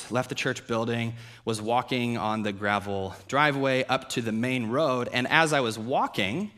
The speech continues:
I was looking to my left. Now,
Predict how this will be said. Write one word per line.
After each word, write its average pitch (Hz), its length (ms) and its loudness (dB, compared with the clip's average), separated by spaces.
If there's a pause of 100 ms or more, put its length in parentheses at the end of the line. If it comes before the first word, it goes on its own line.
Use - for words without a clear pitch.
(260)
I 135 40 6
was 135 160 2
looking 147 460 0
to 120 460 0
my 131 280 4
left. 120 640 0 (720)
Now, 151 340 4